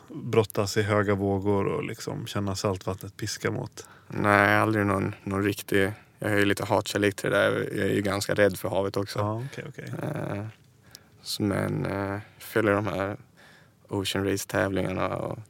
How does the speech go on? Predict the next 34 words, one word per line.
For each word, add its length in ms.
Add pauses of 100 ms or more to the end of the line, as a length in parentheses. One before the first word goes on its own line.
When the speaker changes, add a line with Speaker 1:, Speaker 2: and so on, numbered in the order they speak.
(720)
Speaker 2:
America's 420
Cup 200
som 140
är 40
riktigt 280
inspirerande 680
att 80 (1160)
kolla 280
på. 160
Men 140
jag 80
har 80
aldrig 180
varit 180
själv 300
ut 160
på 320
havet 360
och 80
seglat 300
sådär. 260 (420)
Speaker 1:
Så 60
Speaker 2:
Semesterseglat 720
i 60
Grekland 400
en 60
vecka. 280 (140)
Speaker 1:
Okej, 560
okej. 180
Speaker 2:
Det 60
är 40
det 60
längsta. 340 (680)
Speaker 1:
<laughs> 240